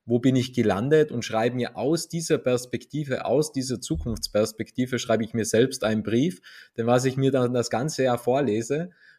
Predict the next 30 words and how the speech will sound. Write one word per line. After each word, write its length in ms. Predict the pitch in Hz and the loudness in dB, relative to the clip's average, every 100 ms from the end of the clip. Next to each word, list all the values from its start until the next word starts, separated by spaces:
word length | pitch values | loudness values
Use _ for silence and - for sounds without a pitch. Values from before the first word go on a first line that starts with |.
| _ | _
wo 140 | 113 | 2
ich 200 | 139 - | 2 2
eigentlich 440 | 120 131 131 127 - | 0 0 -2 -4 -4
einfach 280 | 123 147 117 | -2 -2 0
sage, 420 | 117 117 156 139 | 0 0 2 2
okay, 180 | - 139 | 2 0
das 200 | 135 127 | 0 0
habe 160 | 139 | -2
ich 100 | 127 | 0
ja 80 | 127 | 0
eh 140 | - 165 | 2 2
schon 220 | - 117 | 0 0
erreicht, 440 | 101 98 139 147 | 0 2 2 0
sozusagen 520 | - 131 123 117 123 | -4 -4 -2 -2 -2
in 80 | 117 | -2
der 100 | 110 | -4
Zukunft 480 | - 165 - 127 - | -6 -8 -8 -10 -10
und 140 | 110 | -8
mach 200 | 117 117 | -6 -6
dann 140 | - 107 | -4 -4
einfach 320 | 107 104 92 | -4 -6 -8
weiter. 460 | 87 107 - 90 - | -2 -2 -2 -8 -8
Also 220 | 95 98 | -6 -4
das 200 | 113 101 | -2 -2
ist 140 | 107 | 0
so 100 | 113 | 0
mein 360 | 104 95 120 131 | 2 2 2 2
kleiner 320 | 120 120 120 | 2 2 2
Trick, 340 | 110 131 131 - - - - _ | 2 0 -2 -16 -20 -20 -20 _
um 400 | 120 117 117 | 0 0 -2